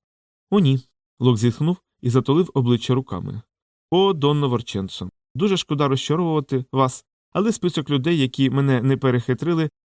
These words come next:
здається, щоразу меншає. Ну що ж, відказала Донна Ворченца,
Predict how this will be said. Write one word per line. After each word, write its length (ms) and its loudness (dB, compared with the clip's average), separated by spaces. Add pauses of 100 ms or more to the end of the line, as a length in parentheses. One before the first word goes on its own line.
(100)
здається, 460 2
щоразу 420 0
меншає. 520 -6 (380)
Ну 140 -6
що 180 -4
ж, 180 -10 (340)
відказала 440 2
Донна 240 0
Ворченца, 560 -6